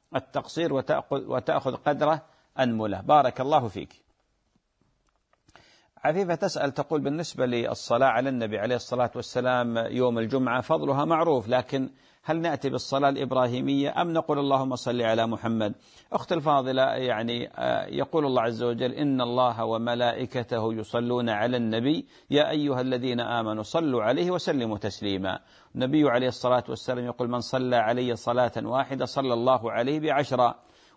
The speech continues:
وجاءت النصوص على آكدية الصلاة على النبي عليه الصلاة والسلام ليلة الجمعة ويوم الجمعة،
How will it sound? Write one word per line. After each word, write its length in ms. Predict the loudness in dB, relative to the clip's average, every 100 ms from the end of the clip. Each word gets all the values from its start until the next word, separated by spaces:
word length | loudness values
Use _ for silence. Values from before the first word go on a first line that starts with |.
| -14
وجاءت 520 | -2 2 2 0 -2
النصوص 640 | -4 -4 -6 -4 -4 -2
على 460 | -2 0 2 2 0 -10 _ _ -4
آكدية 640 | -2 0 -2 -2 0 0 0
الصلاة 380 | -4 -2 2 4
على 260 | 2 2 0
النبي 340 | -2 -2 -2
عليه 180 | -2 -2
الصلاة 360 | -4 -2 -2 -2
والسلام 280 | -6 -6 0
ليلة 280 | 0 0 0
الجمعة 500 | 0 0 2 0 -2 -6 _ _ -2
ويوم 300 | 4 4 4
الجمعة، 380 | 0 -4 -6